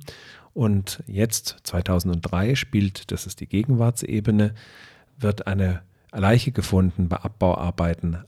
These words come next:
einer alten Tankstelle. Und diese Person hat auch so einen abgehackten Fuß. Und das erinnert Otto Hagedorn an den Fall von neunzehnhundertfünfundsiebzig mit dem Fußmörder.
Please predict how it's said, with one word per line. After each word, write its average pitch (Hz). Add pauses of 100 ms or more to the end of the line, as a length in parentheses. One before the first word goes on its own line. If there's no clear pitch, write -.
einer 92
alten 85
Tankstelle. 85 (300)
Und 95 (120)
diese 110
Person 101
hat 104
auch 95 (100)
so -
einen 104
abgehackten -
Fuß. -
Und 92
das 117
erinnert 113
Otto 98
Hagedorn 104
an 92
den 90
Fall 98
von 98
neunzehnhundertfünfundsiebzig 90
mit -
dem 80
Fußmörder. 110